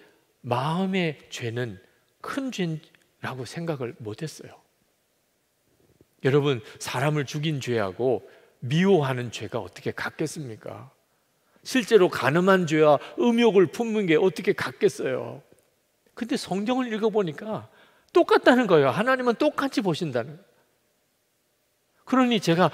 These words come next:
사람을 죽이고 간음한 죄를 실제로 지은 것과 똑같다.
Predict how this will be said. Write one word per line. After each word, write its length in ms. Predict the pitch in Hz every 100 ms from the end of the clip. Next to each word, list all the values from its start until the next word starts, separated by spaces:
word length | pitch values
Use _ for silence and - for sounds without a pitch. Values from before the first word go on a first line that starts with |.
| -
사람을 520 | - 156 160 202 214 190
죽이고 600 | 208 180 139 180 135 - - - -
간음한 640 | - - 175 196 208 202
죄를 240 | 180 175 175
실제로 380 | 285 262 233
지은 380 | 175 - 247 277
것과 240 | 220 165 170
똑같다. 640 | 285 269 285 175 117 107